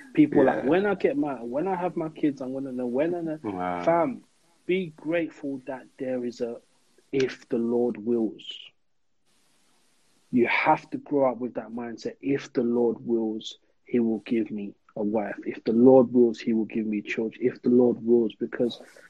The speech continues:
Speaker 1: sometimes, I'm sorry to say, guys, this might shake up some of your prosperity speakers, uh, preachers' messages,
Speaker 2: <laughs>
Speaker 1: but sometimes God might not give you a wife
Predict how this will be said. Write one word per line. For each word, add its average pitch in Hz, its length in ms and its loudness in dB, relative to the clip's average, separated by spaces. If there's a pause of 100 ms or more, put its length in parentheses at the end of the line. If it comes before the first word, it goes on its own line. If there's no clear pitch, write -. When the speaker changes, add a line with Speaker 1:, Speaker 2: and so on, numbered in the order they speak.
Speaker 1:
sometimes, 156 800 2 (640)
I'm 123 160 -6
sorry 156 340 4
to 151 120 -6
say, 151 280 -2
guys, 156 560 -2
this 135 220 -4
might 139 220 -4
shake - 340 -2
up - 140 -12
some 135 160 -6
of 135 60 -2
your 131 100 -2
prosperity 135 580 -2
speakers, 127 560 -4 (180)
uh, 113 60 -4
preachers' 127 400 -2
messages, 143 600 0 (300)
Speaker 2:
<laughs> - 320 -8
Speaker 1:
but 110 100 -8
sometimes 156 800 2 (220)
God 131 260 6
might 127 240 0
not 131 220 -4
give 135 240 2
you 131 180 -4
a 117 60 -12
wife 120 340 -6